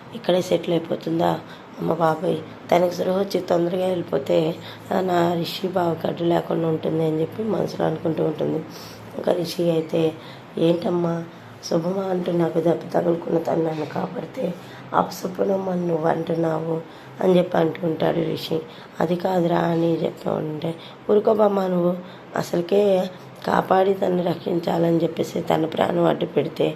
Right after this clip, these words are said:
నువ్వేంటి ఇలా మాట్లాడుతున్నావు?" అని చెప్పి పక్కనున్న వాడు కూడా అంటూ ఉంటాడు. ఇంకా వస్తారా "రిషి సార్, రిషి సార్" అంటూ ఉంటుంది.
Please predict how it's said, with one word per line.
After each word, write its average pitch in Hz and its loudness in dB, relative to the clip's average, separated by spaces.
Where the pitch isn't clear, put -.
నువ్వేంటి 190 2
ఇలా 185 2
మాట్లాడుతున్నావు?" - -2
అని 175 0
చెప్పి 170 -4
పక్కనున్న 175 4
వాడు 160 4
కూడా 170 -2
అంటూ 143 0
ఉంటాడు. - -2
ఇంకా - 0
వస్తారా 165 4
"రిషి 170 -2
సార్, 160 -2
రిషి 147 -6
సార్" 147 0
అంటూ 143 0
ఉంటుంది. 151 0